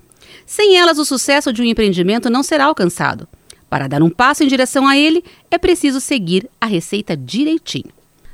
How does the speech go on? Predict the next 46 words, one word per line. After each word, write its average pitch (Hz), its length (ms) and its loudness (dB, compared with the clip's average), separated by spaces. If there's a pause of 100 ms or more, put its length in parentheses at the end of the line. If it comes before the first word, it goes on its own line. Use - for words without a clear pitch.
(380)
Já 370 200 -2
aconteceu 254 600 0
com 202 180 -2
você 180 420 0
de 170 100 -2
um 185 120 2
dia 233 260 2
o 196 40 2
bolo 180 260 0
ficar - 320 -8
cru 320 400 0
e 180 80 -2
não 156 140 0
crescer? 220 460 -4 (560)
A 294 120 -2
carne 349 380 0
ficar 214 340 -2
dura 254 360 0
e 190 60 -4
salgada 185 640 0
e 175 40 2
o 175 60 -2
café 233 360 -2
ralo 214 380 0
e 202 40 -2
doce 175 280 -4
demais? 175 540 -2 (480)
Erramos 160 400 -2
a 143 60 -2
mão? 208 300 0 (220)
Não 170 140 0
é 160 80 0
assim 285 300 -2
que 277 100 -2
costumamos 180 480 -4
falar? 190 320 -4 (540)
Pois 403 180 0
então, 180 320 -2 (400)
se - 140 -2
na 415 140 2
cozinha 233 420 0
dá 240 100 2
errado, 277 340 2
imagina 403 400 2
na 370 120 4
vida. 277 380 -2